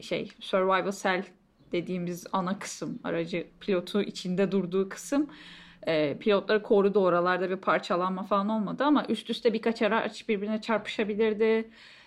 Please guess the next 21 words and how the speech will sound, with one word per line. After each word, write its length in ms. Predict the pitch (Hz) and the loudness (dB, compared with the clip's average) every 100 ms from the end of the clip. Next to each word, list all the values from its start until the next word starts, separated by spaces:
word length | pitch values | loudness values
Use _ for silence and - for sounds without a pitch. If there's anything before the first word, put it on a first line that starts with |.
| - | -6
E, 280 | - 160 160 | 0 0 2
daha 240 | 208 277 | 2 2
fazla 420 | 294 262 247 247 | 6 6 6 4
böyle 520 | 233 226 233 233 - - - | 4 4 4 2 0 -4 0
pimpon 380 | 240 226 240 | 2 4 6
topu 280 | 233 240 247 | 6 4 2
gibi 180 | 233 226 | 2 2
çarpabilirlerdi 880 | 240 202 208 208 214 214 208 214 247 | 4 4 4 2 2 2 2 2 2
ve 60 | 233 | 2
araçlar 480 | 196 196 - 214 | 2 0 0 2
daha 140 | 208 208 | 2 0
da 100 | 208 | 0
parçalanabilirdi 800 | 170 165 190 170 175 196 233 302 | -2 -2 -4 -6 -4 -2 -2 -2
gibi 200 | 294 277 | 0 0
gibi. 140 | 269 | 2
Yani 180 | 269 240 | 2 2
bir 60 | |
sürü 200 | 294 277 | -2 -2
kötü 200 | 285 269 | 0 0
senaryo 360 | - 269 254 254 | 2 2 4 4
yazılabilir. 600 | 262 254 262 247 269 339 | 2 0 0 -2 0 -2